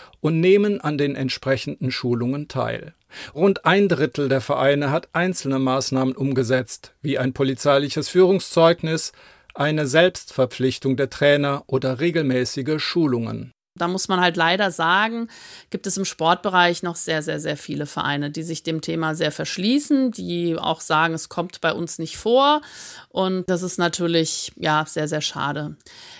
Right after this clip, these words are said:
Speaker 2: Die Kirchen hatten's da insofern ein bisschen einfacher von ihrer Organisationsstruktur her, dass sie das von oben einfach durchdrücken konnten nach unten, sage ich jetzt mal, glücklicherweise das verlangen konnten, dass also keine Betreuer mehr auf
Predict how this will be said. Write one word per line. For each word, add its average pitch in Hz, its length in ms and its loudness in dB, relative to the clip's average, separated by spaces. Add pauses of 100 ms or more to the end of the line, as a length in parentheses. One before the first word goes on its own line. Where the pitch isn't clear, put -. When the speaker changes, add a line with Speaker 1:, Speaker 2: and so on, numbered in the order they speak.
(140)
Speaker 2:
Die 185 60 -2
Kirchen 233 380 6
hatten's 202 320 0
da 190 140 2
insofern 202 420 0
ein 202 80 0
bisschen 196 320 -6
einfacher 180 480 -2
von 175 160 -6
ihrer 175 200 0
Organisationsstruktur 175 1300 -2
her, 175 200 2
dass 170 180 -4
sie 180 80 -4
das 160 220 -2
von 165 160 -2
oben 185 340 -2
einfach 165 480 -4 (260)
durchdrücken 214 600 -2
konnten 208 380 -2
nach 190 160 -2
unten, 214 340 0
sage 208 240 0
ich 220 140 -6
jetzt 233 260 0
mal, 202 240 2
glücklicherweise 185 760 0
das 170 200 -2
verlangen 165 440 0
konnten, 202 420 -2
dass 170 140 -4
also 175 180 -4
keine 175 320 -2
Betreuer 180 400 -2
mehr 170 140 -2
auf - 140 -8